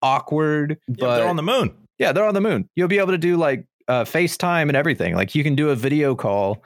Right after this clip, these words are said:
Speaker 1: It's a four G network, so I would assume, you know, you have those data transfer speeds. If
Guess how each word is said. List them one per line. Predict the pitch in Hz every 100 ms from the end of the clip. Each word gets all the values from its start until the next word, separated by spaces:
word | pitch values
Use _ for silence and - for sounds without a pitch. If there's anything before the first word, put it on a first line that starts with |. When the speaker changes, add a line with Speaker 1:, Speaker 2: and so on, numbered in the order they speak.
| -
Speaker 1:
It's | - -
a |
four | 165 170
G | 147
network, | 143 147 101 -
so | - 117 113 101
I | 131
would | 135
assume, | 107 147 147 120 107 104 _
you | 95
know, | 104 101 127 - -
you | 98
have | 110 113
those | 117 107 -
data | 120 123
transfer | 117 107 98 - 95
speeds. | - 107 104 110
If | -